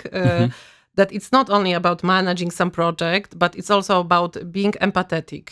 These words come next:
Speaker 1: hearing people. Uh, I know that also you like the topic about great resignation, yes, to be
Speaker 2: Right.
Speaker 1: really careful to prevent certain scenarios.
Speaker 2: Mm-hmm.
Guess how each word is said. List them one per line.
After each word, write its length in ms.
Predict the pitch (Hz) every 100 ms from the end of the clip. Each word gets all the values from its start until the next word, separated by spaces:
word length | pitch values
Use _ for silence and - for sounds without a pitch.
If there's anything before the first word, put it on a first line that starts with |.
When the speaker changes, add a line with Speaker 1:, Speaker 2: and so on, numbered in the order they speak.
| -
Speaker 1:
hearing 240 | 202 208 -
people. 500 | 190 180 156 147 147 - - _ _ _
Uh, 500 | - 160 156 156 147 -
I 100 | 185
know 120 | 190
that 180 | 185 180
also 360 | 185 196 180 180
you 180 | 196
like 220 | 196 190 190
the 80 |
topic 340 | 185 196 185 180
about 280 | 175 175 175
great 280 | 202 196
resignation, 680 | 175 170 175 180 190 165 156
yes, 160 | 160 175
to 100 | 196
be 120 | 185
Speaker 2:
Right. 80 | 214
Speaker 1:
really 140 | 240
careful 460 | - 220 220 214 220
to 120 | 214
prevent 480 | 214 202 180 208 208
certain 520 | - 180 175 170 165
scenarios. 720 | 156 - 180 165 156 220 285
Speaker 2:
Mm-hmm. 300 | - 117 117